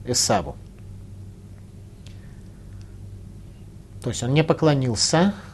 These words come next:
тому, кто является сегодня основой сокрытия, в четвёртом галуте которого, символ которого, как мы учили в прежней лекции,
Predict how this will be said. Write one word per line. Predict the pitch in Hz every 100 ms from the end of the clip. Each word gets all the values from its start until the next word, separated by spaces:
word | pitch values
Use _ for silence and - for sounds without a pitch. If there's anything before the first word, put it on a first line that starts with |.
| - - -
тому, | 156 147 160 208 247 247 - -
кто | - 170
является | 147 139 127 147 175 185 185 185
сегодня | - - 139 151 156 151 147 147 147 - - -
основой | 143 143 - 156 156 170 165 165 165
сокрытия, | - - 135 139 123 - 143
в |
четвёртом | - 127 147 170 170 165 139
галуте | 143 147 196 156
которого, | - - 156 143 139 139 143 - - -
символ | - - 165 151 151
которого, | 147 139 147 139 131
как | 123 -
мы | 123
учили | - 120
в | 113
прежней | 120 104 110
лекции, | 110 113 - - 107